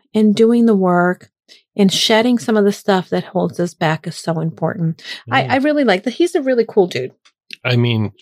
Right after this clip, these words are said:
Speaker 2: right up your alley. Transformational mindset coach.
Speaker 1: He is. But, you know, the thing about Luke is that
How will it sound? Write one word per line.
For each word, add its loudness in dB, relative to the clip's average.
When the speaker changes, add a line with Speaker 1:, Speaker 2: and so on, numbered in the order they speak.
Speaker 2:
right 4
up 0
your 2
alley. 0
Transformational 0
mindset 0
coach. -6
Speaker 1:
He -2
is. 2
But, 0
you 2
know, 2
the 4
thing 0
about 2
Luke -4
is 4
that 2